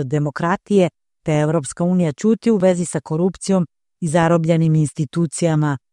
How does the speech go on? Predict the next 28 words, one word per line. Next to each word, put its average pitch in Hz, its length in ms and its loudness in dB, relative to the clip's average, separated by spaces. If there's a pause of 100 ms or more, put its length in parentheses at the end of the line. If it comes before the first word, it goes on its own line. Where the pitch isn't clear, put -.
(280)
u 180 120 -2
Srbiji, 220 460 2
protiv 156 400 -2
kojih 170 300 0
se 156 140 -4
studenti 165 580 -2
bore 160 280 0
tražeći 156 680 -2 (420)
da 156 320 0
njihova 151 540 -2 (100)
zemlja 170 540 0 (280)
postane 156 460 0
bolje 160 300 2
društvo, 156 520 -2 (380)
piše 185 360 2
u 160 100 2
analizi 160 680 2 (320)
T 175 160 4
V 156 140 4
mreže 160 560 2
France 151 360 0
dvadeset 143 540 -4 (200)
četiri, 185 540 0
koja 156 200 -4
je 156 80 0
u 151 60 -2
vlasništvu 131 640 -8
države. 131 540 -4